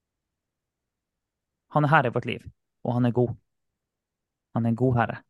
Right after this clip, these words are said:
Ok, da forst-, eh, ting, til og med ting vi ikke forstår,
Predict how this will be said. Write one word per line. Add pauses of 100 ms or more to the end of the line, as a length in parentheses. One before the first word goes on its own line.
(1600)
Ok,
da
forst-, (160)
eh, (160)
ting,
til
og
med
ting
vi
ikke
forstår,